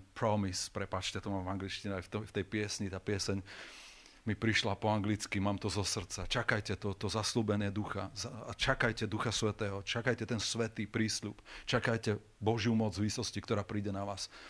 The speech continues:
A tak oni čakali, vy viete. A Duch Svätý, keď prišiel na nich znovu, nezmenili sa okolnosti, nezmenil sa Izrael, nezmenilo sa nič,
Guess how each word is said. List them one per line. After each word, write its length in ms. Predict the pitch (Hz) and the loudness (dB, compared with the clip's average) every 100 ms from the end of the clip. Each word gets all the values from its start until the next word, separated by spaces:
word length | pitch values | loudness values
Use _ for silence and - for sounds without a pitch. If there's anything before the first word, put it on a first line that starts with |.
| - | -10
A 160 | - 104 | -4 0
tak 80 | 107 | 2
oni 240 | 110 104 | 4 2
čakali, 320 | 113 104 104 | 0 0 0
vy 160 | 98 98 | 2 2
viete. 400 | 101 95 98 92 - - - | 2 0 -4 -4 -12 -20 -4
A 80 | 98 | 0
Duch 160 | 117 | 0
Svätý, 320 | - 127 117 113 | 2 0 0 0
keď 160 | 107 | -2
prišiel 400 | - 123 - 107 | 0 0 2 2
na 160 | 104 110 | 2 2
nich 240 | 101 95 - | 0 -4 -6
znovu, 480 | 101 110 117 104 101 | 0 2 4 2 2
nezmenili 560 | 104 127 123 117 113 | 2 4 6 6 4
sa 160 | 101 104 | 2 0
okolnosti, 640 | 95 101 98 95 - 92 | -2 -2 -4 -4 -6 -6
nezmenil 320 | 95 104 110 107 | -4 0 0 0
sa 160 | 123 | 0
Izrael, 480 | - 104 113 107 98 - - - - 113 | -2 2 4 4 0 -6 -18 -20 -8 -4
nezmenilo 400 | 107 117 113 110 | 2 2 4 2
sa 240 | - 107 | 0 0
nič, 240 | 110 107 | 0 -2